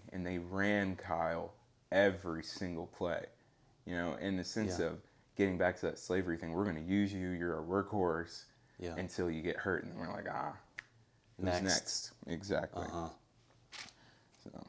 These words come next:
Speaker 1: that's definitely what I think the groomed for the system thing really stuck out to me there, 'cause he's being groomed. He's gonna be loved at Watauga, you know, 'cause he's a football player and he's good at football.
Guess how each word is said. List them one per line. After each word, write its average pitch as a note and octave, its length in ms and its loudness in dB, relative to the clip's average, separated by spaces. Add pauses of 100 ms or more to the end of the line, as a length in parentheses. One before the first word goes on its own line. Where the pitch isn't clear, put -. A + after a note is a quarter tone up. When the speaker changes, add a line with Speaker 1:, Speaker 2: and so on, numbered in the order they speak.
(260)
Speaker 1:
that's G#2+ 260 6
definitely G#2 340 6
what F2 320 4 (360)
I G2+ 100 6
think F#2+ 260 2
the F#2 80 2
groomed F#2+ 400 2
for F#2 220 0
the E2 100 -10
system D#2+ 720 -2 (140)
thing E2 300 -2
really E2+ 540 0 (520)
stuck - 340 0
out D#2 200 6
to - 100 -10
me D#2 120 -4
there, E2 300 4
'cause D#2 200 -6
he's E2+ 160 -2
being G#2+ 240 0
groomed. - 280 -6 (200)
He's A#2 300 8
gonna G#2 220 6
be F2 120 4
loved G2+ 480 6
at - 180 0
Watauga, F2+ 560 -2 (300)
you F2+ 80 -6
know, F2 120 0
'cause F2+ 200 -4
he's E2+ 240 0
a F#2+ 80 -6
football - 420 0
player F#2 300 -2
and G#2 240 -6
he's E2+ 300 -6 (520)
good F#2+ 220 6
at - 160 0
football. - 480 -2